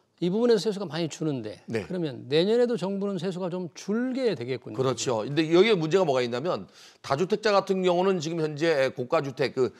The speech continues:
Speaker 1: 예.
Speaker 2: 저 종합부동산세를
Speaker 1: 음.
Speaker 2: 육억 원 이상이면 다주택자를 보고, 어, 그 종합부동산세 물렸는데,
Speaker 1: 예.
Speaker 2: 이게 다시 또 이제 구억으로 올랐습니다.
Speaker 1: 음.
Speaker 2: 그리고, 어, 대상자가 줄어든다는 얘기죠.
Speaker 1: 예.
Speaker 2: 네, 일 가구 일 주택자도, 어, 십일억에서 십이억으로 올랐습니다, 지금.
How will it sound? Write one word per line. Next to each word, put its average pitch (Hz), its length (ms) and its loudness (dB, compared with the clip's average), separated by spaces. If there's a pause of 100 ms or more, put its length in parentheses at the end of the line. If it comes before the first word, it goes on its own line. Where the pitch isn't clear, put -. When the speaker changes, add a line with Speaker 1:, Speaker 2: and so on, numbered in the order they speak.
Speaker 1:
예. 127 120 -6
Speaker 2:
저 123 120 2
종합부동산세를 147 880 0
Speaker 1:
음. 127 80 -6
Speaker 2:
육억 165 240 2
원 180 260 0 (180)
이상이면 156 460 -2
다주택자를 131 560 -6
보고, 127 480 0
어, 113 60 -10
그 120 140 -4
종합부동산세 131 640 -4
물렸는데, 104 640 -6
Speaker 1:
예. 120 100 -14 (240)
Speaker 2:
이게 175 200 4
다시 156 280 -2
또 170 140 0
이제 139 120 -6
구억으로 156 420 2
올랐습니다. 90 540 -8 (160)
Speaker 1:
음. 110 680 -14
Speaker 2:
그리고, 180 420 6
어, 143 60 4
대상자가 185 400 4
줄어든다는 139 500 -2
얘기죠. 104 240 -10 (200)
Speaker 1:
예. 104 100 -16 (180)
Speaker 2:
네, 110 80 -2
일 196 240 0
가구 208 220 2
일 185 120 -2
주택자도, 196 720 0 (260)
어, 135 440 4
십일억에서 180 560 2
십이억으로 202 500 2
올랐습니다, 98 360 -6
지금. 80 160 -20